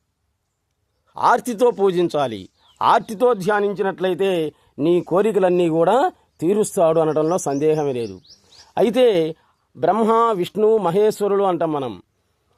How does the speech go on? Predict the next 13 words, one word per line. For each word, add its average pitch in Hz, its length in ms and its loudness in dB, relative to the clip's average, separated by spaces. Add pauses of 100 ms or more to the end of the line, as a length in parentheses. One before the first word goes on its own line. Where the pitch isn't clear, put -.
(100)
కాదు. 143 320 0 (260)
ఒకే 220 300 2
ఒక్క 254 260 0
వ్యక్తి 202 300 -2
పరమశివుడే 208 920 0 (260)
బ్రహ్మ 185 300 -4
అవతారాన్ని, 196 800 0 (300)
విష్ణు 202 300 -2
అవతారాన్ని 202 460 0
కూడా 190 140 0
ఎత్తవలసినటువంటి 170 520 -4
పరిస్థితి 156 400 -6
వచ్చింది. 107 480 -10